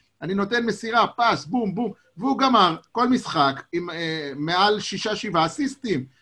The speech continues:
זה רכז. אז אלטון הקולץ, אוקיי, את-, אלטון, אתה לא טוני.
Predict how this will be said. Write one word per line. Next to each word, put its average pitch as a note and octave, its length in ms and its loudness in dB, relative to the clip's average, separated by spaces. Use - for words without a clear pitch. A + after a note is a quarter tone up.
זה A3 300 0
רכז. A3 540 0
אז D#3 160 2
אלטון C#4 300 2
הקולץ, C4+ 420 2
אוקיי, C#4+ 300 4
את-, - 100 -4
אלטון, C4+ 520 2
אתה A#3 160 4
לא C4 220 4
טוני. F3 380 2